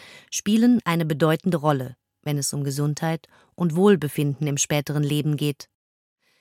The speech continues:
Der Geburtsmonat ist nach aktuellen wissenschaftlichen Erkenntnissen zwar ein sehr wichtiger,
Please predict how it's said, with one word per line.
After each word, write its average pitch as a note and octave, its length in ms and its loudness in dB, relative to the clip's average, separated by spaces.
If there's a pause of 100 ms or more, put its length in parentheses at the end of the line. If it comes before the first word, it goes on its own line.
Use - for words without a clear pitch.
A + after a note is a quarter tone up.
(260)
Der F#3 100 4
Geburtsmonat B3 760 4
ist - 240 -6
nach D#3 180 -2
aktuellen G3 680 0
wissenschaftlichen D#3 760 -4
Erkenntnissen E3+ 720 -2 (400)
zwar F3+ 360 4
ein E3+ 280 -2
sehr D#3 360 0
wichtiger, D3+ 580 -2